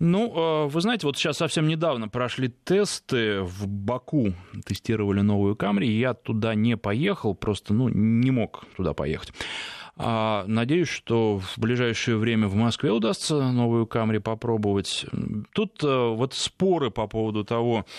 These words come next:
насколько, э, хороши там японские или европейские машины, на мой взгляд, они абсолютно бессмысленны. Все зависит от человека. Кому-то японцы нравятся, и вот им больше ничего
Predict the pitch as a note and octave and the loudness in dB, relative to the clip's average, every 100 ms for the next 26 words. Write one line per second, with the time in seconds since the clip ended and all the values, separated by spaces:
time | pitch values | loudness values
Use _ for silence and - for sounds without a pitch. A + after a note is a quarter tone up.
0 | - - - - A2+ A#2 - B2+ - G#2+ | -14 -14 -6 2 2 2 2 0 0 0
1 | G#2 G2+ F#2+ G2 - G#2+ A2 - A2+ E2+ | 2 2 0 -2 -2 -2 0 0 -2 0
2 | F#2 G2+ - F3 D3+ A#2 G#2 G#2 G#2+ A2 | -2 -2 -2 -2 0 0 0 0 0 -2
3 | B2+ A#2+ - A2+ B2 - G#3 E3 A#2+ C#3 | -2 -4 -2 0 0 0 2 4 2 2
4 | C3+ A2+ G#2 A2 A2 - A#2 G#2 G#2+ A2 | 0 -2 0 2 2 0 0 0 0 2
5 | A2 - G3+ - A2+ G2+ - A2 A2+ G#2+ | 0 0 0 2 2 2 0 0 2 2
6 | G2 - G#2 - G#2+ A#2 D3+ A3+ - G#2 | 0 -2 -4 -2 0 2 2 0 -2 -4
7 | A2+ C3 D3 G#2+ F2+ F#2+ G2+ A#2 A2 G2+ | -2 -2 -2 -2 0 -2 -4 -2 -2 -2
8 | G2+ B2 A2+ - F2 F2+ G2 G2 A2 G2 | -2 0 0 -2 -4 0 0 0 -2 0
9 | G2+ G2 - A2+ G2+ D#2+ | 0 2 2 0 0 -2